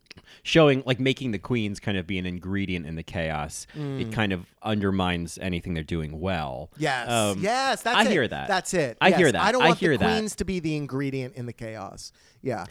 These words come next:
Speaker 1: I hear that. I, yeah, I think it's, it depends on how you look at it. Like, I think we, we tend to kind of dive in and, like, you know, remember the human beings underneath the drag and kind of respect that. And then there's just, like,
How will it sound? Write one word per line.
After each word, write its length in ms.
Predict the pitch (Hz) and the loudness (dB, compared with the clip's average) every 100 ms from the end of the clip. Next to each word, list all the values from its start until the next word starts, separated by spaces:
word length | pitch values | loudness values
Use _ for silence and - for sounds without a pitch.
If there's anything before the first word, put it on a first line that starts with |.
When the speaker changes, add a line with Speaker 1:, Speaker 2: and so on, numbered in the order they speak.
| - 165 | -14 0
Speaker 1:
I 120 | 180 | 2
hear 240 | 165 170 120 | 6 6 6
that. 220 | 87 87 | 4 4
I, 60 | 139 | 2
yeah, 260 | 147 151 120 | 4 4 4
I 60 | |
think 160 | 143 214 | 2 0
it's, 140 | 185 | 0
it 100 | 139 | -2
depends 400 | - 127 143 139 | -2 2 4 4
on 80 | 120 | 0
how 120 | 107 | 2
you 120 | 104 | 2
look 220 | 92 92 92 | 0 -2 -2
at 100 | 85 | -4
it. 80 | 78 | -4
Like, 140 | 95 | -4
I 80 | 98 | -4
think 360 | - 117 - - - - _ - | -2 -2 -4 -10 -20 -20 _ -12
we, 640 | 107 107 123 120 113 107 - | -6 -2 0 2 0 -2 -4
we 160 | 123 | -2
tend 240 | 113 113 95 | 0 0 0
to 60 | 98 | -2
kind 180 | 107 | -2
of 160 | 95 85 | -2 -2
dive 300 | 104 95 90 | -2 0 0
in 120 | 95 | -4
and, 120 | 92 | -4
like, 160 | 92 92 | -8 -10
you 120 | 107 92 | -6 -6
know, 280 | 85 85 - - - - 101 | -6 -8 -16 -20 -20 -20 -8
remember 380 | 104 98 92 92 | -4 -4 -4 -4
the 80 | |
human 300 | 87 98 90 | -4 -4 -4
beings 420 | 87 92 90 90 85 | -4 -4 -2 -4 -4
underneath 360 | 87 90 87 | -4 -4 -4
the 80 | 95 | -6
drag 440 | 82 87 82 82 | -6 -4 -4 -6
and 120 | 82 85 | -10 -8
kind 180 | 87 | -8
of 120 | 80 80 | -8 -10
respect 440 | 85 - 85 - | -10 -6 -8 -6
that. 360 | 85 82 82 - - - - | -4 -4 -6 -10 -20 -20 -6
And 180 | 120 120 | 0 4
then 160 | 120 113 | 4 4
there's 160 | 107 | 2
just, 180 | - 104 | -2 -6
like, 160 | 101 | -6